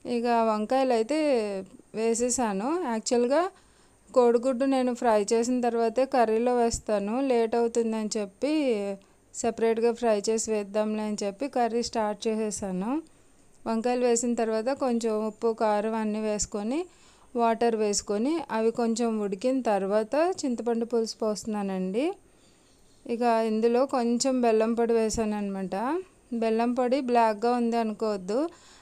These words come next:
అది మనకి రెడీమేడ్గా దొరుకుతుంది కదా ఆ పొడి, అందుకని అలా బ్లాక్గా ఉంది అంతే. ఇక కొంచెం బెల్లం వేస్తే ఏంటంటే ఆ పులుపులో ఉన్న, ఆ, ఇది తగ్గుతుంది మనకి.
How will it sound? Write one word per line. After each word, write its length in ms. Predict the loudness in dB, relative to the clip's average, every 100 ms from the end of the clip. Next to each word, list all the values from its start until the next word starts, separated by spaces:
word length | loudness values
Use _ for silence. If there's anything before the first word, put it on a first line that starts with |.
| -6
అది 200 | -2 0
మనకి 340 | 2 0 0 2
రెడీమేడ్గా 640 | 4 4 4 2 0 2
దొరుకుతుంది 640 | 2 2 0 0 0 0
కదా 240 | 0 0 0
ఆ 180 | 0
పొడి, 420 | -2 -2 0 0 2
అందుకని 500 | 0 -2 -4 -2 0
అలా 240 | 0 0
బ్లాక్గా 480 | 0 0 0 -2 -2
ఉంది 220 | -2 -2
అంతే. 440 | -4 -4 -6 -6 -8 _ -20 -20 -20 -10
ఇక 200 | -2 0
కొంచెం 800 | 0 0 0 0 0 -2 -4 -2
బెల్లం 400 | 2 2 2 2
వేస్తే 540 | 2 0 0 0 2
ఏంటంటే 680 | -2 -2 -2 -2 -2 -2 -2 -8 _ _ _ _ _ _ _ -10 -4
ఆ 100 | -2
పులుపులో 640 | 2 2 2 2 4 4
ఉన్న, 200 | 2 0 0 0 -2 -2 -4 -6 -12 -14 -10
ఆ, 140 | -6
ఇది 560 | -2 -2 -2 -2 0 0
తగ్గుతుంది 600 | 0 0 -2 -2 0 0
మనకి. 560 | 0 0 -2 -2 -2